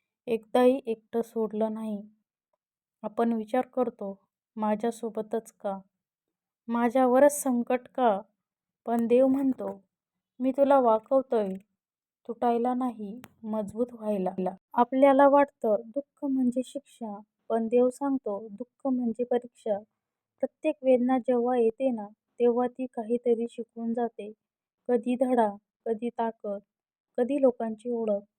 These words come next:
कधी स्वतःची किंमत. देव उशीर करतो, पण सोडून जात नाही. देव शांत राहतो,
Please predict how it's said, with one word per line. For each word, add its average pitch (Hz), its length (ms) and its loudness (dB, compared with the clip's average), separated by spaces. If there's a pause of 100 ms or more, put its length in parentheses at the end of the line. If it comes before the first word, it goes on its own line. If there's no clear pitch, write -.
(460)
कधी 240 220 0
स्वतःची 240 560 -2
किंमत. 233 440 -8 (800)
देव 277 240 4
उशीर 285 360 0
करतो, 247 720 0
पण 247 120 -6
सोडून 233 420 -2
जात 214 260 -2
नाही. 226 280 -6 (380)
देव 233 180 2
शांत 240 380 -4
राहतो, 262 600 -6